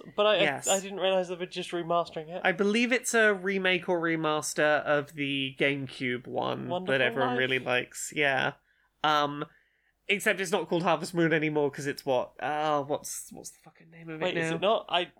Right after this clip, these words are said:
Speaker 1: clearly tuned out.
Speaker 2: No,
Speaker 1: I was like, "Oh,
Speaker 2: Harvest
Speaker 1: it's a Harvest Moon
Speaker 2: so,
Speaker 1: game, cool."
Speaker 2: um, the Harvest Moon creators don't have the rights to the name Harvest Moon anymore. I
Speaker 1: Oh,
Speaker 2: think
Speaker 1: for
Speaker 2: it's
Speaker 1: fuck's
Speaker 2: Story
Speaker 1: sake.
Speaker 2: of Seasons they have to release
Speaker 1: Oh,
Speaker 2: it as
Speaker 1: okay.
Speaker 2: now.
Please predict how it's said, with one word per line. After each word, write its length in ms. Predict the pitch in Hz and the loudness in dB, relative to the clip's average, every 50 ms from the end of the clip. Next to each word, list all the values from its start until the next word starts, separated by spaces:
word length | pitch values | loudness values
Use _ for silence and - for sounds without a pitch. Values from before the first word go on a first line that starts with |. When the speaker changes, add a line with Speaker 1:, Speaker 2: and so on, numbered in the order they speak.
| _ _ - - - | _ _ -20 -12 -2
Speaker 1:
clearly 320 | - 208 220 220 208 190 - - | 2 2 4 4 2 -2 -6 -6
tuned 320 | - - 185 175 170 165 | -6 -6 -6 -4 -4 -4
out. 240 | 175 165 160 156 151 - - | -2 0 0 0 0 0 0
Speaker 2:
No, 380 | 175 196 208 220 220 214 202 | 2 4 6 6 8 8 8
Speaker 1:
I 20 | 196 | 6
was 80 | 190 180 | 6 6
like, 140 | 220 220 220 | 6 6 6
"Oh, 40 | |
Speaker 2:
Harvest 180 | 226 247 269 240 | 6 6 6 6
Speaker 1:
it's 80 | 220 240 | 6 6
a 60 | 233 220 | 6 6
Harvest 320 | 226 240 233 220 - - 208 | 8 6 6 4 2 2 2
Moon 100 | 226 208 | 2 2
Speaker 2:
so, 20 | 165 | 2
Speaker 1:
game, 200 | 170 156 151 147 | 0 -2 -2 -2
cool." 80 | - 175 | 0 2
Speaker 2:
um, 600 | 190 196 190 190 196 190 185 185 185 180 175 - 180 | 4 6 6 6 4 4 0 -8 -10 -10 -10 -10 -2
the 140 | 175 202 180 | 0 0 2
Harvest 400 | 190 214 220 208 196 - - 180 | 4 4 4 2 2 -2 -2 0
Moon 180 | 180 196 190 - | 0 0 0 0
creators 460 | - 190 170 160 151 - - 160 147 | 0 2 4 4 4 4 2 0 -2
don't 320 | - - 156 156 151 147 | 0 0 0 0 0 0
have 180 | 147 165 143 139 | 0 0 0 0
the 100 | 165 147 | 0 2
rights 300 | 143 147 156 127 - - | 2 2 2 2 -2 -4
to 120 | - 175 151 | -4 -2 0
the 100 | 139 151 | 0 2
name 200 | 143 139 143 143 | 2 2 4 4
Harvest 440 | 240 151 - - 139 143 - - | 4 2 2 2 0 -2 -4 -2
Moon 220 | 151 151 147 143 135 | 0 2 2 2 2
anymore. 380 | 135 131 135 135 131 131 127 - | 2 0 0 0 0 0 0 2
I 60 | - 175 | 0 0
Speaker 1:
Oh, 40 | 202 | 0
Speaker 2:
think 120 | 190 190 | 0 -2
Speaker 1:
for 40 | 190 | -2
Speaker 2:
it's 100 | 139 143 | -4 -2
Speaker 1:
fuck's 60 | 151 | 0
Speaker 2:
Story 240 | 202 202 190 190 190 | 2 2 4 4 4
Speaker 1:
sake. 60 | 196 | 2
Speaker 2:
of 80 | 185 - | 2 0
Seasons 420 | - 208 202 190 208 214 208 202 | 0 0 0 0 -2 -2 -2 -2
they 120 | - 214 | -2 0
have 160 | 196 208 208 - | 0 0 -2 -2
to 80 | - 214 | -2 0
release 180 | 208 196 208 208 | 2 4 4 4
Speaker 1:
Oh, 100 | 214 220 | 4 4
Speaker 2:
it 40 | 220 | 4
as 180 | 226 226 214 | 4 2 0
Speaker 1:
okay. 80 | - - | 0 0
Speaker 2:
now. 220 | 240 240 247 247 | 0 0 0 -2